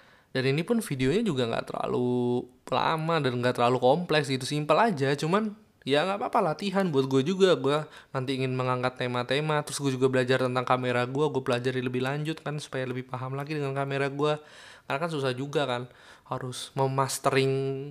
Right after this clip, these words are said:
kamera tuh, mastering barang sendiri tuh kadang lu sendiri nggak bisa gitu. Gua sering banget ketemu yang kayak gitu. Punya laptop bagus cuman nggak bisa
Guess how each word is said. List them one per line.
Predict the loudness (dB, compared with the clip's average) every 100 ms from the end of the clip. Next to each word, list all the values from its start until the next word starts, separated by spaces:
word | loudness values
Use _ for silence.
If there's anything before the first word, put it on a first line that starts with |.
| -6
kamera | -4 -2 -2 -4 -6
tuh, | -8 -10 -16 _ -20 -16 -6
mastering | -4 -2 0 2
barang | 4 4 2
sendiri | 0 -2 0
tuh | -2 -2
kadang | 0 0 -2 -4
lu | -6
sendiri | -6 -4 0 4
nggak | 4 4
bisa | 2 2
gitu. | 0 -2 -6 -10 -20 -12 -8
Gua | -4
sering | -4 -2
banget | -4 -4
ketemu | -6 -6 -6
yang |
kayak | -4
gitu. | -4 -6 -8 -14 -20 -20 -20 -20
Punya | -10 -4 -2
laptop | 0 0 2
bagus | 4 2 0 0
cuman | 0 2
nggak | 2
bisa | 0